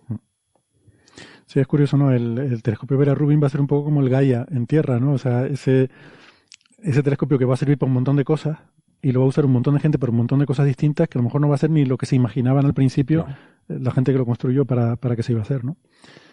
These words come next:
Speaker 1: Y
Speaker 2: Pero está, está claro que la, la, la siguiente, la siguiente barrera en, en astronomía observacional es el, el dominio temporal.
Speaker 1: Mm.
Speaker 2: O sea, ahora ya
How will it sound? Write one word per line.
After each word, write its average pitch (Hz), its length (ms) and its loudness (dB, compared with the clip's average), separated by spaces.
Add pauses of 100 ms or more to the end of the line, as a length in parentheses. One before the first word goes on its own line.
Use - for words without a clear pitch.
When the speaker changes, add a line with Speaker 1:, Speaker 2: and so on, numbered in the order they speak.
(300)
Speaker 1:
Y 131 60 -8
Speaker 2:
Pero 110 100 -6
está, 107 160 -4
está - 180 -4
claro 147 220 0
que 143 120 0
la, 123 260 0
la, 104 400 -4
la 101 240 -6
siguiente, 123 680 -2
la 120 120 -2
siguiente 117 280 -4
barrera 120 720 -2
en, 120 460 -10
en 127 120 -4
astronomía 113 320 -4
observacional 117 420 -2
es 117 120 -4
el, 113 280 0
el 95 520 -6 (140)
dominio 107 420 -4
temporal. 87 460 -10 (340)
Speaker 1:
Mm. 110 60 -6
Speaker 2:
O - 720 -18
sea, 104 100 -12
ahora 127 240 -10
ya 113 220 -6